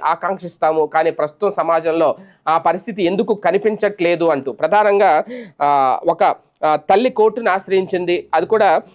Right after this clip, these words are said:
ఆ, కింది కోర్టును ఆశ్రయించి, హైకోర్టును ఆశ్రయించి, చివరికి సుప్రీంకోర్టు వరకు వెళ్ళింది. వివాదం ఏంటి అంటే, తన ఇంటి నుంచి పెద్ద కుమారుడిని ఖాళీ చేయించాలని కోరుతూ ఓ తల్లి దాఖలు చేసిన పిటిషన్పై,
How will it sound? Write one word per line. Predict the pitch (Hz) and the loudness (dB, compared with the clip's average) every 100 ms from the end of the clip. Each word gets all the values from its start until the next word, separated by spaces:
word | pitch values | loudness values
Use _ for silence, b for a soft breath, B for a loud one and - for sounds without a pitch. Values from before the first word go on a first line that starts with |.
| b - | b 0
ఆ, | 151 151 139 | 2 2 0
కింది | 220 240 | 0 0
కోర్టును | 262 240 233 208 | 4 2 2 -2
ఆశ్రయించి, | 202 208 226 226 254 247 | -2 -2 -2 -4 -4 0
హైకోర్టును | 165 196 233 226 226 | 0 2 0 0 -2
ఆశ్రయించి, | 196 202 214 208 240 | -4 -2 -2 -2 -4
చివరికి | - 190 208 208 | -2 -2 -2 -2
సుప్రీంకోర్టు | 202 175 262 247 240 214 | -2 0 0 2 0 2
వరకు | 196 202 | 0 2
వెళ్ళింది. | 190 151 135 117 | 0 0 -4 -2
వివాదం | 156 202 220 | 2 2 4
ఏంటి | 214 180 196 202 175 | 2 2 0 0 0
అంటే, | 165 269 220 151 b b b - | 2 2 2 0 b b b 2
తన | 202 | 4
ఇంటి | 202 214 262 | 4 2 0
నుంచి | 262 262 | 0 0
పెద్ద | 240 190 | 0 0
కుమారుడిని | 226 247 226 220 247 | 0 2 2 2 0
ఖాళీ | 214 175 220 254 226 | 0 2 2 2 2
చేయించాలని | 208 208 208 196 190 | 2 2 0 0 0
కోరుతూ | 185 185 196 247 | 0 -2 0 2
ఓ | 175 | 2
తల్లి | 175 180 220 233 | 2 0 2 4
దాఖలు | 185 190 196 | 2 2 0
చేసిన | 190 180 170 | 0 0 -2
పిటిషన్పై, | 165 185 233 214 190 196 | 0 -2 0 0 0 0